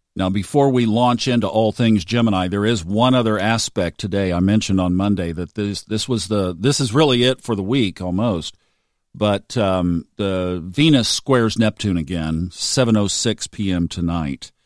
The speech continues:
We are not getting out of this Venus square Neptune for a while.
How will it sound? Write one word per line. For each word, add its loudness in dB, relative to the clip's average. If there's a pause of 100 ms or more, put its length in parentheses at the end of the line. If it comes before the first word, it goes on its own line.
(400)
We 4
are 6
not 2
getting 4
out 2
of -6
this -2
Venus 0
square -2
Neptune -2
for 2
a -2
while. -2